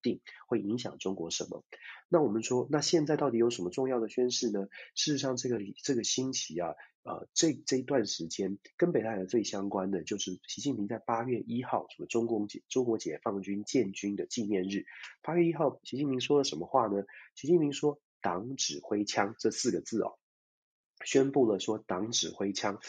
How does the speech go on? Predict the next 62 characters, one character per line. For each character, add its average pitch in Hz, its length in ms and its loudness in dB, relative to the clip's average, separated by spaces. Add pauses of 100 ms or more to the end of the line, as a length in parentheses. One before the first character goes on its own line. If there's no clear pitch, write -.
(160)
也 113 80 4
不 165 80 -2
算 190 180 2
宣 151 260 4
布， 156 240 4 (120)
他 139 140 0
就 139 80 -6
是 143 120 -2
把 98 260 -2
“党 113 220 0
指 90 180 -2
挥 117 180 6
枪” 120 240 4
这 120 80 0
个 101 100 2
变 101 200 4
成 90 160 -2
一 92 40 -2
个 - 120 0
很 80 300 -8
强 82 400 -6
的 117 100 2
这 113 180 2
四 - 220 -6
个 85 100 -4
字。 - 260 -10 (280)
什 131 100 4
么 143 80 2
是 175 140 0
“党 104 200 0
指 90 160 -2
挥 98 200 0
枪”？ 95 240 -2 (260)
基 160 160 -2
本 104 220 0
上 90 220 -4
就 92 160 -4
是 90 180 -2
中 131 160 2
国 127 100 4
共 127 160 2
产 98 160 -4
党 82 200 -6
呢， 85 80 -4
要 104 200 -4
再 127 280 -2
次 104 300 -2
的 90 180 2 (240)
要 104 160 0
确 131 380 2
保 - 280 -8
这 - 120 -6
个 92 100 -6
军 139 360 0
队 117 240 4
的 - 240 -4
这 92 140 -6
个， 85 160 -6 (280)
呃， 82 200 -10
军 135 240 0
队 135 180 2
是 - 240 -6